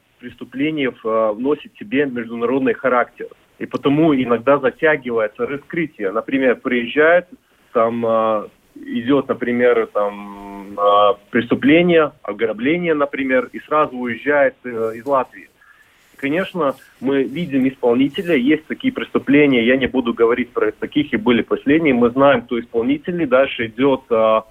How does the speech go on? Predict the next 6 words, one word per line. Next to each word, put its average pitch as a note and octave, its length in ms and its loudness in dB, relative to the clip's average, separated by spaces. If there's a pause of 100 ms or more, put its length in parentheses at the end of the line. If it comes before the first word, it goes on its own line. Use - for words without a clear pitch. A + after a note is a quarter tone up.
(160)
определённое B2+ 800 -2
международное B2 800 0
сотрудничество, C#3+ 640 -2
чтобы A#2+ 380 -2
их C3 160 -2
задержать A#2 640 0